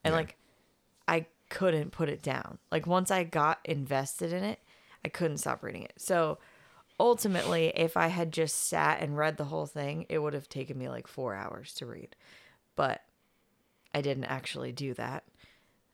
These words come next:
Speaker 1: It was broken up into <laughs> chunks, but I
Speaker 2: <laughs>
Speaker 1: finished it by the time I got home. It was very, very good. And then I told her I was reading it, and she told me there's a series coming out,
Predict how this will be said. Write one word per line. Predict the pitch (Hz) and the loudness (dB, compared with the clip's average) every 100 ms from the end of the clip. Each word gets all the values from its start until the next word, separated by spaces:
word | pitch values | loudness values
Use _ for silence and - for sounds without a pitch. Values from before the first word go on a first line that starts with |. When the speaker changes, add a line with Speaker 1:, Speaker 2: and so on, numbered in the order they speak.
| _ - | _ -12
Speaker 1:
It | |
was | 117 120 | -12 -6
broken | 143 131 - 127 | -2 -2 -2 -6
up | 135 - | -6 -8
into | 151 127 - 143 143 165 - - | -10 -10 -6 -6 -6 -8 -12 -16
<laughs> | - - _ - | -20 -20 _ -2
chunks, | 160 156 196 - - - - - | 2 2 0 -8 -14 -16 -16 2
but | 180 165 | 6 6
I | 123 | 6
Speaker 2:
<laughs> | 190 | 4
Speaker 1:
finished | 175 151 - | 4 2 0
it | 143 | -2
by | - 139 | 2 2
the | 135 | 2
time | 160 143 | 0 -2
I | 123 | -2
got | 113 | -4
home. | 123 - - - | -6 -10 -10 -2
It | 160 | 0
was | 135 151 | -2 -2
very, | 160 156 147 139 | 2 4 4 2
very | 135 127 - | -2 -4 -6
good. | - - - - - | -8 -12 -14 -20 -8
And | - 160 | 0 4
then | 208 202 180 190 - | 4 4 2 0 0
I | 165 | -2
told | 170 196 | 0 2
her | 196 | 4
I | 156 | 2
was | 143 | 2
reading | 151 143 | -2 -2
it, | 147 | -4
and | - | -4
she | 147 - | -6 -4
told | 151 | -4
me | 151 | -4
there's | 139 135 | -4 -6
a | 147 | -6
series | - 220 208 185 | 0 2 2 -2
coming | - 160 147 143 | -6 -6 -6 -6
out, | 143 - | -6 -8